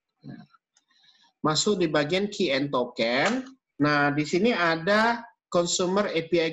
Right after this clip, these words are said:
key, ini sudah ada nih. Dan ini tolong jangan dikasih ke orang ya. Ini kebetulan saya udah kasihin ke kalian nih, nampak nih.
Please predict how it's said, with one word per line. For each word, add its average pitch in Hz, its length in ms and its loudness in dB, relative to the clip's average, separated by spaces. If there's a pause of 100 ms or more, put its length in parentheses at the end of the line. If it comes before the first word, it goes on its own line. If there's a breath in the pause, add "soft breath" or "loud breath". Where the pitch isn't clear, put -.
key, 156 320 2
ini 185 160 2
sudah 156 320 0
ada 180 80 2
nih. 185 320 -2 (480)
Dan 160 240 2
ini 208 80 4
tolong 202 320 2
jangan 170 240 0
dikasih 156 320 -2
ke - 80 -2
orang 147 400 2
ya. 143 80 -4
Ini 147 320 -14
kebetulan 147 320 -2
saya 160 240 2
udah 147 160 0
kasihin 139 400 -2
ke - 80 -20
kalian 151 400 0
nih, 175 160 -6
nampak 135 400 -6
nih. 160 80 -12